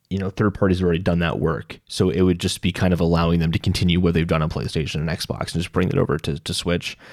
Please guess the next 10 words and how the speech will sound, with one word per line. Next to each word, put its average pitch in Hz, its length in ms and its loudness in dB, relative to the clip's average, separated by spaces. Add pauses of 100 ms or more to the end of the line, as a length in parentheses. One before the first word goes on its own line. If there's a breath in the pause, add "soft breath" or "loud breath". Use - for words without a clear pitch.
(320 loud breath)
I 98 100 2
think 113 420 -2
that 92 320 0 (140)
what 95 520 0 (1500 soft breath)
might 110 240 2
be 107 100 0
difficult 98 340 -2
there 90 240 0
is 87 400 -4 (880)
Nintendo, 104 640 2